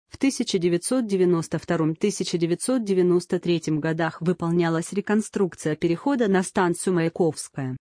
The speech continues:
Трехленточные эскалаторы на пересадочном узле заменили на четырехленточные без изменения габаритов камеры пересадки, что удалось сделать за счет применения узких балюстрад.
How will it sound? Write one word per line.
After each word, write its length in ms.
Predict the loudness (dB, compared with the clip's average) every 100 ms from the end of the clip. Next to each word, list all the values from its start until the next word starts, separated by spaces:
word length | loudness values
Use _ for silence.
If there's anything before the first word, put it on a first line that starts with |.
| _ _ -4
Трехленточные 960 | -2 0 2 2 2 -2 0 2 2
эскалаторы 580 | 0 0 2 2 0 0
на 140 | 0
пересадочном 760 | 2 0 0 -2 -2 -2 0 2
узле 280 | 2 2 2
заменили 480 | 4 4 4 4 4
на 140 | 2
четырехленточные 1080 | -2 -2 0 0 2 4 4 2 -2 0 2
без 200 | 2 0
изменения 580 | 2 2 4 4 4 2
габаритов 540 | 0 2 2 2 -2
камеры 420 | -2 2 2 2 0
пересадки, 800 | 0 0 -2 -6 -6 -10 -10 -10 _
что 240 | -16 -2 0
удалось 420 | 2 2 2 0
сделать 460 | -4 0 0 0 0
за 120 | -2
счет 320 | 0 0 0
применения 680 | 0 2 4 4 4 2 2
узких 520 | 0 -2 -2 -2 0
балюстрад. 720 | 0 -2 -4 -4 -4 -4 -10